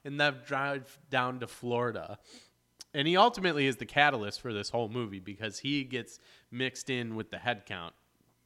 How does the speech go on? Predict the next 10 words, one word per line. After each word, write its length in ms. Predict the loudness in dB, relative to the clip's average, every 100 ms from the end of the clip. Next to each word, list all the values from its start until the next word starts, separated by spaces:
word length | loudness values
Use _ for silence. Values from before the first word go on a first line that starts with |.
| _ _ _ -20 _ _ _ _ -20 -12
Um, 260 | -6 -4 -6
which 180 | -8 -8
is 100 | 0
how 140 | 2
they 140 | 2 -2
end 120 | -4
up 120 | -4
leaving 280 | -6 -6 -6
Kevin 280 | -4 -4 -4
behind. 480 | -4 -4 -4 -8